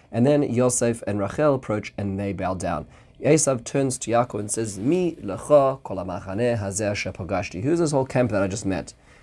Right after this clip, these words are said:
So he, he, ex-, he says, "Limtzo chen b'einei Adoni," is to find favor in your eyes. Esav rejects this by saying, "Yesh li rav. You, you know, I've got a lot. Let what you have be yours."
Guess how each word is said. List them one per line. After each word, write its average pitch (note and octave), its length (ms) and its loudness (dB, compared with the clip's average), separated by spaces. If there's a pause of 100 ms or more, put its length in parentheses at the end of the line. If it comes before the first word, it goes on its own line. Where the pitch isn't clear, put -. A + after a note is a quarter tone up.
(100)
So G2+ 260 -2
he, G2 200 -4
he, G#2 180 0
ex-, - 220 -2
he D#3 160 4
says, E3+ 320 2
"Limtzo D3 440 0
chen D#3 300 0
b'einei B2+ 420 2
Adoni," A2+ 340 -4 (400)
is G#2 140 -8
to - 100 -4
find C3+ 500 0
favor A2 400 -2
in G2+ 200 -6
your F#2+ 160 -6
eyes. F#2+ 340 -4 (340)
Esav C3 360 2
rejects C#3 340 0
this C#3+ 140 -2
by C3 160 2
saying, D3+ 260 2
"Yesh E3+ 220 0
li E3+ 100 2
rav. D3+ 340 2 (220)
You, C#3 200 0
you C3 260 0
know, B2 100 2
I've C#3 160 4
got C3 260 2
a B2 60 0
lot. B2+ 320 4 (320)
Let B2 240 2
what A#2+ 260 0
you B2 180 0
have A#2 280 4
be G#2+ 320 -6
yours." G2+ 560 -6